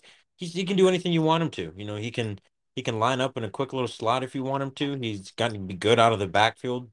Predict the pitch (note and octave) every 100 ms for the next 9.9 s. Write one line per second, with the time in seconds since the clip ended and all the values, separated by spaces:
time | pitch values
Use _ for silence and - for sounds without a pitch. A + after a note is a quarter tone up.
0 | _ A2 A2 A2 G#2 A2+ - - F#2 G2
1 | F2+ G#2 A2+ G#2 F2+ G#2 G#2+ G2+ F#2 A2
2 | C3+ C3+ _ _ _ _ _ F#2+ F#2+ F#2
3 | F2+ E2+ E2 _ _ _ _ _ A2 B2
4 | B2 A2 A2+ A#2+ A2+ A2 A2 - G#2+ F#2
5 | A2 - A2 G#2 A2+ G#2 - B2+ A#2 A#2+
6 | _ _ _ _ _ _ - A#2+ - F#2+
7 | G2+ G#2+ - A#2 A2 G#2 F#2+ E2+ _ _
8 | _ _ _ _ _ - - B2+ A#2+ G#2+
9 | - F#2+ G#2+ A#2+ F#2 E2+ G#2 A#2 F#2+